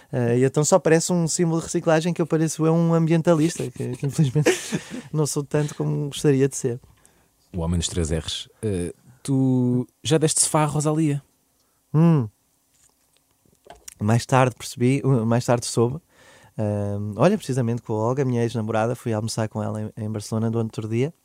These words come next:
Speaker 1: e ela disse-me que a Rosalia lhe tinha pedido o meu número, depois do Los Angeles,
Speaker 2: Hum.
Speaker 1: ah, lhe tinha pedido o meu número para, para fazer um dueto comigo, antes do Malamente, não é? Ah, e, e, e a Olga, porque estava um bocadinho chateada comigo, com, com razão, não lhe deu.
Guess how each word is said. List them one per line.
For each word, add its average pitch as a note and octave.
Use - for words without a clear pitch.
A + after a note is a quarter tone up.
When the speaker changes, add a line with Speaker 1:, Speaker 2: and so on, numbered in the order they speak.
Speaker 1:
e B2
ela A2+
disse-me A#2+
que -
a G#2+
Rosalia A#2+
lhe B2+
tinha D#3+
pedido D3+
o -
meu C#3+
número, C#3+
depois F3
do D3
Los C3+
Angeles, C#3+
Speaker 2:
Hum. F2
Speaker 1:
ah, A2+
lhe A#2
tinha D#3
pedido C#3+
o -
meu D3
número D3+
para, B2+
para C#3
fazer C#3
um D3+
dueto D3
comigo, B2
antes A#2+
do -
Malamente, A2
não F#2+
é? A2
Ah, G2+
e, G#2+
e, A2
e A2
a G#2
Olga, A2
porque -
estava A2
um G#2+
bocadinho A2+
chateada G#2+
comigo, A2+
com, G#2
com -
razão, A2
não A#2+
lhe A2+
deu. G#2+